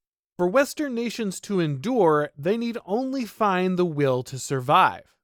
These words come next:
In America, borders could be closed, immigration could end,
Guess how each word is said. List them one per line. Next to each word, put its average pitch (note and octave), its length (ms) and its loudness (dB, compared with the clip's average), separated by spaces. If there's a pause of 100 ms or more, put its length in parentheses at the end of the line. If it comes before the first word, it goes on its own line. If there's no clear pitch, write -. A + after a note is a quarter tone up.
(800)
In G3+ 120 4
America, G#3 720 2
borders G#3+ 520 -2
could F#3 160 -6
be F3+ 100 -4
closed, F#3 640 -2 (160)
immigration F3+ 640 0
could F#3 300 -4
end, G3+ 360 -2